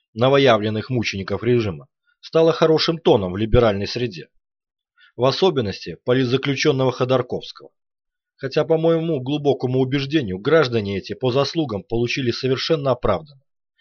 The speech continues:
Жаль только, что одни они. Отправить бы вслед за ними всех прочих миллиардеров, фигурантов золотого списка Forbes и завсегдатаев дискотеки Джиммис.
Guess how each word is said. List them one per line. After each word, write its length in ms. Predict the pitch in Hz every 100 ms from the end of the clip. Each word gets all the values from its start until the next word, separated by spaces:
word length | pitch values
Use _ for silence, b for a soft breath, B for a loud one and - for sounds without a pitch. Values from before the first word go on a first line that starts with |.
| b b -
Жаль 300 | 120 156 156
только, 320 | 151 135 139
что 300 | - 143 - _ _ _ _
одни 420 | 127 131 131 139
они. 340 | 135 104 76 _ _ _ _ b b
Отправить 520 | 120 - 160 151 143
бы 120 | 131 135
вслед 320 | - 156 123
за 140 | 135
ними 240 | 156 143 113
всех 280 | - 135
прочих 400 | - 156 120 107
миллиардеров, 720 | 117 123 127 120 123 110 - - _ _ _
фигурантов 680 | - 127 131 143 131 123 113
золотого 460 | 131 127 135 123
списка 420 | 117 - 120 -
Forbes 460 | 123 - 135 - - b b
и 120 | 131
завсегдатаев 880 | 120 123 - 127 127 139 135 127 123 120 _
дискотеки 800 | 110 123 - 127 127 131 127 123 b b 117
Джиммис. 600 | 113 135 101 80 -